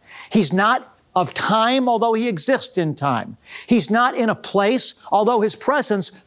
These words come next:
fills all places. He is reality, and everything else that exists is created from him. This one that created all things, that is before all things, is self-existent.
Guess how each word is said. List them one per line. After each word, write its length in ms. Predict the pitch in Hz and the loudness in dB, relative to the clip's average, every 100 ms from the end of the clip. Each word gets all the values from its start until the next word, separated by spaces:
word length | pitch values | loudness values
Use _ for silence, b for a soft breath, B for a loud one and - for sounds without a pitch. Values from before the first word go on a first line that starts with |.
| - | 0
fills 340 | 247 262 247 | 2 2 2
all 240 | 233 220 196 | 0 0 0
places. 720 | - 202 226 240 - 135 - B B | -2 0 0 0 -4 -8 -10 B B
He 300 | B 311 339 | B 4 4
is 240 | 320 285 170 | 2 0 0
reality, 840 | 220 202 208 240 247 220 - 156 | 0 2 2 2 0 -2 -2 -2
and 120 | 156 - | -2 0
everything 640 | 226 285 277 277 - 254 202 | 0 2 0 -2 0 0 2
else 260 | 180 190 | 2 0
that 140 | 196 180 | 0 -2
exists 680 | 156 120 254 208 180 - b b b | -2 0 2 2 -2 -8 b b b
is 160 | 214 - | 0 0
created 720 | - 226 220 285 254 190 190 - | 0 2 2 2 2 0 -2 -10
from 460 | - - 254 285 247 | -8 2 2 4 2
him. 240 | 220 139 - _ _ _ B B B B _ B - | 2 -2 -8 _ _ _ B B B B _ B 0
This 320 | 302 320 - | 2 2 2
one 240 | 254 277 | 2 2
that 100 | 247 | 0
created 560 | - 202 196 208 262 285 | 0 0 2 2 2 2
all 220 | 277 277 | 2 0
things, 600 | 277 202 156 143 170 156 | 0 0 0 -2 -6 -2
that 140 | 196 233 | 0 2
is 200 | 240 156 | 0 2
before 640 | 202 165 - 254 302 269 | -2 -2 0 2 4 4
all 200 | 180 156 | 2 -2
things, 460 | - 165 175 196 - b b b | -2 -2 0 -2 -6 b b b
is 180 | - 196 | 0 0
self-existent. 1200 | - - 247 302 - 294 208 165 180 - 185 190 | 0 0 2 0 0 -2 0 0 0 0 -4 -4